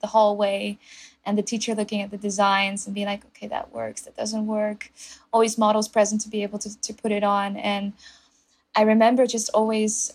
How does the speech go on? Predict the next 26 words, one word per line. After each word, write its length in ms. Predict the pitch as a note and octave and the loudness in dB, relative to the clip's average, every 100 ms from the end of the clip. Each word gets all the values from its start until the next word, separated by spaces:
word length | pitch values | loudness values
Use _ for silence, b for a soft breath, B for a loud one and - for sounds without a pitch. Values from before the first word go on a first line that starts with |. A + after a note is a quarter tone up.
| - | -4
um, 580 | G#3+ G#3 G#3+ G#3+ G#3+ G#3+ | -2 0 0 0 -2 -2
the 80 | G#3 | 0
whole 200 | A#3+ B3 | 2 2
week 200 | A3 G#3 | 0 -4
sewing 580 | - A3+ G#3+ G#3 G#3 G#3 - | 0 4 4 2 -2 -4 0
outfits 680 | G#3 - G#3 G#3+ - - - | 0 0 -4 -2 -6 -10 -10
and, 280 | - G#3+ G#3+ | -2 0 2
uh, 200 | G#3 G3+ | 0 -2
never 240 | G#3 A3 A#3 | 0 2 0
really 280 | A3 A3 A3 | -2 -2 -2
being 300 | A3 G#3+ G#3 | -2 0 0
able 180 | G#3+ A3 | -2 -4
to 120 | A3 | -2
look 180 | A#3+ B3 | 0 0
at 140 | G#3 | -2
them, 200 | G#3 G#3 | -2 -4
only 240 | G#3 G#3+ G#3+ | -2 0 0
at 80 | G#3+ | 0
one 240 | A3 A3 | 0 0
<laughs> 100 | - | -4
point 260 | B3 A#3 A#3+ | -2 -2 -4
in 180 | G#3 G3+ | -8 -6
the, 260 | G3 G3+ - B B B - | -6 -8 -12 B B B -2
in 120 | G#3+ | 0
the 80 | G#3+ | 0
week. 400 | A3 A#3 - | 0 -4 -8